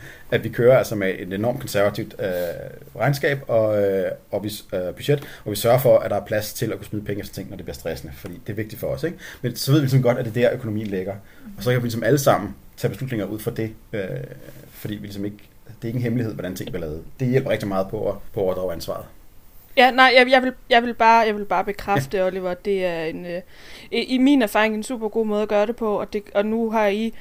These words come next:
Speaker 2: hvor mange havde I, hvor mange spillere havde I til Lindingen?
Speaker 1: Og der var vi oppe.
Speaker 2: Det var
Speaker 1: Ja,
Speaker 2: det
Speaker 1: det var
Speaker 2: største,
Speaker 1: omkring
Speaker 2: I har lavet,
Speaker 1: tres,
Speaker 2: ikke?
Speaker 1: tror
Speaker 2: Eller hvad
Speaker 1: jeg.
Speaker 2: det? Ja.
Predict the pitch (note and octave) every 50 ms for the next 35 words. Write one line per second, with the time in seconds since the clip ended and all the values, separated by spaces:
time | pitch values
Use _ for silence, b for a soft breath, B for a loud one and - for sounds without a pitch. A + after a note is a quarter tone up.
0 | B B B B B B B B B A#3 A3+ A#3 A#3 A#3+ B3 C4 C4 C4+ B3+ B3
1 | A#3+ A#3 A3+ A3 B3 A3+ A3 A3 A3+ A#3+ - - C4+ C4 C4 B3+ B3+ B3+ B3+ B3+
2 | C4 B3 B3 B3+ B3+ C4 B3+ A#3 G#3 A3 - - - - - - - - - -
3 | - - - - - - - F#2+ G2 G2 F#2 E2 E2+ F2+ - - B B B B
4 | B B B B B A#2 A#2 G#2+ G#2 A2+ A2+ A2 A2+ A2 G#2+ A#2+ A#2+ G#2+ - -
5 | - - G#3+ G#3+ G#3+ G#3 G#3 G#3+ - G#3 G#3 A3+ B3+ - D#4 D#4 - - - -
6 | - - C#4 C4 B3 - B3 A#3+ B3 B3+ C4 C4 - - - - - - - -
7 | - _ - - - - - - - - - - - - - A3 G#3 F#3+ F#3